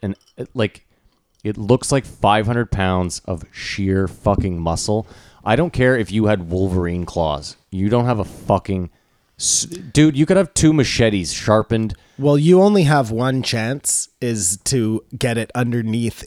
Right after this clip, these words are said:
Speaker 2: its, um, jaw and
Speaker 1: I
Speaker 2: hope
Speaker 1: th-
Speaker 2: that it goes right through its brain.
Speaker 1: I think my point is this: is that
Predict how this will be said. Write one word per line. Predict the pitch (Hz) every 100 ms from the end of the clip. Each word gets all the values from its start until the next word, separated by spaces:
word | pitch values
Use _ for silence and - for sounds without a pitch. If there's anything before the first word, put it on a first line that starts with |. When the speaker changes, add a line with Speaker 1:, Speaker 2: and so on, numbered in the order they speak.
| -
Speaker 2:
its, | 104 - - - -
um, | 104 92 85 90 90 85 _ _ _ _ 123
jaw | 107 110 113 160 - _ _ _ _ -
and | 131 120
Speaker 1:
I |
Speaker 2:
hope | 113
Speaker 1:
th- | -
Speaker 2:
that | 156
it | 135
goes | 139 104
right | 117 117
through | - 120
its | 95 -
brain. | 110 92 87
Speaker 1:
I | 117
think | 175
my | 208
point | - 135 117
is | 92
this: | 90 85 - -
is | 101 85
that | 95 90